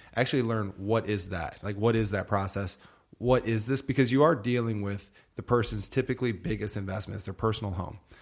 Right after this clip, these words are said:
So especially if you're, you know, if you're dealing with, you know, marketing, you're trying to go direct to, direct to owners, you know, try not to wing that conversation. Like, actually learn, how am I gonna help this person out?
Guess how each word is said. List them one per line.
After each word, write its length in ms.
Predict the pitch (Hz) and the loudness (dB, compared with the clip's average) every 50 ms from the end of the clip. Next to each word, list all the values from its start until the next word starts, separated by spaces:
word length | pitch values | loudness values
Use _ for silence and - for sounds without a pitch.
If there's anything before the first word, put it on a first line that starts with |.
| - - | -20 -16
So 140 | - - 113 | -8 -6 -6
especially 340 | 98 - - 127 123 139 135 | 0 4 4 4 6 6 4
if 60 | 117 | 4
you're, 180 | 117 107 101 98 | 4 4 2 2
you 160 | - 110 113 | 0 -2 -2
know, 80 | 98 98 | -2 -2
if 100 | 92 101 | -2 -2
you're 80 | 101 | -2
dealing 340 | 95 95 113 113 110 107 104 | 0 0 2 2 2 2 0
with, 220 | 101 95 98 - - - | 0 -2 -2 -4 -6 -4
you 120 | 104 101 | -2 -2
know, 140 | 92 92 85 - | -2 -4 -6 -6
marketing, 520 | 101 104 104 101 101 98 - 95 98 98 | -2 0 2 4 2 2 0 -2 -2 -2
you're 120 | 95 92 | -2 -2
trying 180 | 92 - 98 98 | -2 -4 -4 -4
to 60 | 95 | -4
go 100 | 90 95 | -4 -6
direct 320 | 92 90 107 92 95 - - | -4 -4 -4 -4 -4 -4 -6
to, 200 | - 95 90 87 - - | -8 -8 -8 -8 -10 -4
direct 240 | - 117 107 95 - | -2 0 0 0 -2
to 160 | - - - | -6 -4 -2
owners, 400 | 113 117 110 92 90 90 - - - - - - - - - - - - - - - _ | 0 0 0 -2 -2 -4 -6 -8 -12 -16 -20 -20 -20 -20 -20 -20 -20 -20 -20 -20 -18 _
you 140 | - 135 127 | -2 0 2
know, 160 | 110 101 98 - - - - _ _ _ _ _ _ _ _ _ _ _ | 2 2 0 -2 -8 -16 -20 _ _ _ _ _ _ _ _ _ _ _
try 220 | - - 143 147 156 | 0 2 4 4 6
not 160 | 160 151 - | 4 4 4
to 80 | 120 | 2
wing 340 | 101 98 104 104 104 104 101 | 2 2 0 0 0 0 -2
that 300 | 95 92 92 90 - - | -2 -2 -2 -4 -6 -4
conversation. 760 | - 101 92 87 85 85 - - - 82 85 - - - 82 82 | -4 -2 -2 -2 -4 -6 -6 -6 -6 -6 -8 -8 -10 -10 -8 -6
Like, 140 | 98 101 - | -6 -2 2
actually 320 | - 127 143 - - 143 120 | 4 4 4 6 4 4 4
learn, 340 | 110 104 110 113 110 104 90 | 4 4 4 4 4 4 2
how 220 | 85 113 113 120 | 4 4 6 6
am 100 | 127 127 | 6 4
I 80 | 123 117 | 2 0
gonna 160 | 117 104 98 | 0 -2 -2
help 360 | 85 - - 104 101 - - | -4 -2 -2 -2 -2 -2 -4
this 160 | 98 87 - | -4 -6 -4
person 360 | - - 98 98 - - 92 | -2 -4 -2 -2 -4 -4 -4
out? 380 | 92 92 92 92 92 90 - | -2 -2 0 0 -2 -2 -4